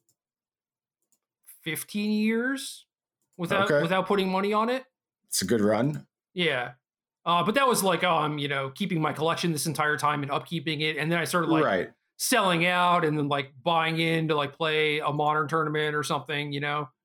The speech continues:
Speaker 1: And then just a-, at that point, it was like, I could look for someone to buy tickets from, but whatever, who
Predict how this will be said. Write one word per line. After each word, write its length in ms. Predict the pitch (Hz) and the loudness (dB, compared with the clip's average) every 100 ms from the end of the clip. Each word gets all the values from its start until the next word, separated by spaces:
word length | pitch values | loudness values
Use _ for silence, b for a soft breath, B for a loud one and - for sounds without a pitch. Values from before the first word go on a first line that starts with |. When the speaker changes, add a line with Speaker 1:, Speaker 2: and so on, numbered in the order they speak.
| _ _ - | _ _ -2
Speaker 1:
And 120 | 170 | 2
then 280 | 180 175 170 | 4 4 2
just 180 | 180 202 | 0 0
a-, 120 | 196 | 0
at 140 | 196 202 | 2 2
that 180 | 208 | 0
point, 240 | 208 196 180 | 2 2 4
it 60 | |
was 200 | 170 147 | 2 0
like, 360 | 147 156 156 - - | 0 0 0 -4 -2
I 120 | 214 | 0
could 160 | 214 | 0
look 320 | 170 160 160 - | 2 0 0 -2
for 100 | 156 | -2
someone 320 | 160 151 143 | -2 -2 -2
to 180 | 143 135 | -2 -4
buy 240 | 135 131 135 | -2 -2 -2
tickets 320 | 135 131 131 | -8 -10 -10
from, 320 | - 131 127 | -8 -6 -6
but 160 | 127 - _ | -8 -12 _
whatever, 320 | 131 120 117 | -10 -10 -10
who 80 | 123 | -14